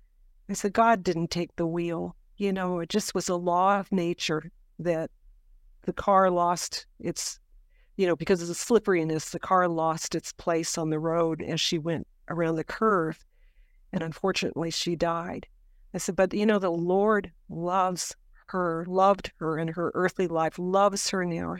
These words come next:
The Lord loves her family and will be there with them. And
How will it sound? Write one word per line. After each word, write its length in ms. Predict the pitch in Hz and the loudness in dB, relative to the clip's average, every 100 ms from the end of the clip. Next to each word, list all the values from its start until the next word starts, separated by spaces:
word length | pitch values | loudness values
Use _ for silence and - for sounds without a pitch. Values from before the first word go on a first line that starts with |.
| 180 - | -10 -4
The 120 | 185 | 0
Lord 260 | 185 196 190 | 2 4 2
loves 720 | 175 190 196 220 208 202 - _ _ - _ _ _ | 0 4 6 6 4 -2 -10 _ _ -20 _ _ _
her 180 | - 202 | -2 -2
family 720 | - 190 180 185 165 170 - - | 0 0 0 -2 -4 -6 -12 -2
and 200 | 185 180 | 0 2
will 120 | 170 | 0
be 300 | 156 - 190 | -2 -2 0
there 240 | 185 175 165 | 0 -2 -2
with 180 | 170 160 | -2 -4
them. 220 | 170 160 | -6 -4
And 160 | 180 | -2